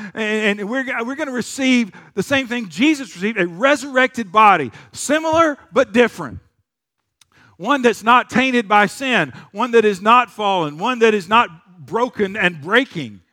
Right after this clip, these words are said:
Anybody say amen to that? Amen. And what God is gonna do in us and what he's doing in us now, for what he's saying here is that the things that we're going through now on this earth cannot even compare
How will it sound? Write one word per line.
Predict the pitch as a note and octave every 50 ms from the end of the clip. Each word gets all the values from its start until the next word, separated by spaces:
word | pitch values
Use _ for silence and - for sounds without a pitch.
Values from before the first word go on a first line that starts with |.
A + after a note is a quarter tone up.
| _ _ _ _ _ _ _ - G3+
Anybody | F#3 F#3 F#3+ F3+ F3 F3 E3+ D#3+
say | - G3+ F#3 F3
amen | F3+ E3+ F3 F#3+ F#3+ G3
to | F#3+
that? | F#3+ G3 G3+ A#3+ D4 D4 B3 D3 - - _ _ _ _ _ _ _ _ _ _ _ _ _ _ _ _ -
Amen. | F3 G#3+ G#3+ A3+ D4 D4+ C4+ F#3 - - - - - -
And | C#4 D#4+ D#4+ D4+ C#4 C#4 C#4+ C4+ - - - _ _ _
what | - G3 D4 C4 G3
God | F3+ B3 C4+ C4+ C#4 B3+
is | A3+ F3
gonna | F#3 B3 B3 A#3 G#3
do | E3+ G3+ A#3+ A#3 G#3
in | G#3+ C4 E4+ F4
us | C#4+ F#3+ F3+ A3+ A3+ -
and | G#3
what | A3+ A#3+ A#3+
he's | A3+ F#3
doing | E3 A#3+ B3 B3 A#3+
in | A#3 A#3
us | A#3 A3 G3 -
now, | - B3 C#4 C#4+ C4+ B3 A#3 - - - _
for | - A#3+ A#3 A3 G#3+ G#3+
what | A#3 C4+ C4+
he's | C4+ B3 -
saying | - - C#4 D4 D4+ D4+ C4+ A#3
here | A3 F#3+ G3 A#3 A#3+ A#3 A3
is | A3+ C#4+ D4 C4+ C4 A#3+ - - G#3 D#3+
that | - A3+ G#3+ G#3+
the | G#3+ G3
things | - D4+ E4 E4+ D#4+ B3
that | B3+ A#3+
we're | C4 D4 D4 C4
going | A#3 F#3 A#3+ C4+ C#4 C4 A#3+
through | - - A#3 A#3
now | A3 A3 A#3+ C4 C4+ C4+ B3 A3
on | G3 G3+
this | A#3+ C4+ - - B3+
earth | A#3+ C4 C#4 C4+ - - - - - _ _ _ -
cannot | - - C4+ D#4 E4+ D#4+ D4 D4 D4 C#4+ A#3 A#3
even | A3+ C4 B3 B3 A#3
compare | F#3+ - A3+ A3 F#3+ E3 - - B3 B3+ B3 A3 G3 F3+